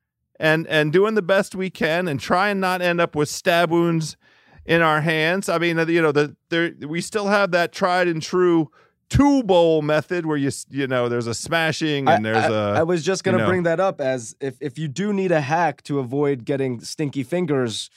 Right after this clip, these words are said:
Speaker 2: with the garlic, the, the two bowl thing truly is a, an actual process that works and has been confirmed by multiple people. And I've tried it myself and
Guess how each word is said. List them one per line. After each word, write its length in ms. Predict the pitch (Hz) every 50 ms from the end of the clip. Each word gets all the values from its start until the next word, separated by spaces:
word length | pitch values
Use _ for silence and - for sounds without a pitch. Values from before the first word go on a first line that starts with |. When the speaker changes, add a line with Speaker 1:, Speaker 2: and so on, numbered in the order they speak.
| _ _ _ _ _ _ -
Speaker 2:
with 160 | 131 127 -
the 80 | 139
garlic, 560 | 123 - 151 175 196 196 156 135 120 - _ -
the, 120 | 135 127
the 120 | 117 127 123
two 240 | 120 - - 214 185
bowl 220 | 160 180 165 156
thing 240 | 147 - 175 170 147
truly 540 | 127 - - 165 180 185 180 165 147 139 143
is 220 | 151 151 143 117
a, 460 | 123 127 120 117 117 110 107 104 92 87 _ _ _ _ _ _ _ _ _ _ _ _ _ -
an 120 | 131 135
actual 520 | 147 156 160 151 - - 170 156 151 139
process 540 | 131 - 151 139 139 135 - 139 135 120 -
that 220 | - 127 127 120 110
works 560 | 117 123 135 131 123 120 120 - - - - _
and 240 | - 123 120 120 117
has 300 | 117 120 117 117 110 98
been 180 | - 123 113
confirmed 540 | 107 - 117 120 117 - 139 139 143 143 139
by 120 | 120 127 123
multiple 540 | 120 127 131 139 147 - - 143 131 127
people. 500 | 120 - 123 117 117 - 113 110 110 110
And 300 | 85 101 104 101 98 87 - - - - - -
I've 240 | - 127 139 156 165 -
tried 300 | - - 143 131 135 135
it 60 | 131
myself 600 | 127 123 120 113 - 131 123 123 120 120 113 - -
and 340 | 120 117 110 107 110 95